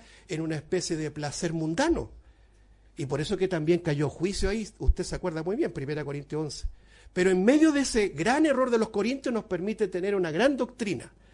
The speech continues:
Cuando Pablo dice que yo recibí del Señor lo que es la cena del Señor. Cuando el Señor tomó un pan, lo partió, lo dio, después bebió de la copa, la compartió a sus discípulos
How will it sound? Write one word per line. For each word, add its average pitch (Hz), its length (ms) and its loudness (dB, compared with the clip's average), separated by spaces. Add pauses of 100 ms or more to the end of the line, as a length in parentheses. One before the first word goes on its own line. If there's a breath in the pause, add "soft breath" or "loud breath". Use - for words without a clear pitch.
(260 soft breath)
Cuando 165 320 -2
Pablo 190 320 2
dice 196 360 -2
que 170 180 0
yo 190 160 2
recibí 185 420 -2
del 185 160 0
Señor 220 480 -2 (280 soft breath)
lo 147 280 -4
que 135 260 2
es 233 60 8
la 254 120 2
cena 240 300 -2
del 226 120 0
Señor. 254 440 -4 (180)
Cuando 151 220 -4
el 143 40 -8
Señor 170 280 -4
tomó 143 420 -4 (220 loud breath)
un 135 180 0
pan, 277 460 6 (160 soft breath)
lo 147 240 -4
partió, 214 520 4
lo 190 160 2
dio, 240 300 2
después 170 380 -2
bebió 147 280 -2
de 180 100 0
la 196 140 2
copa, 240 400 2 (140)
la 147 220 -6
compartió 147 560 0
a - 20 -2
sus 185 180 4
discípulos 254 560 -4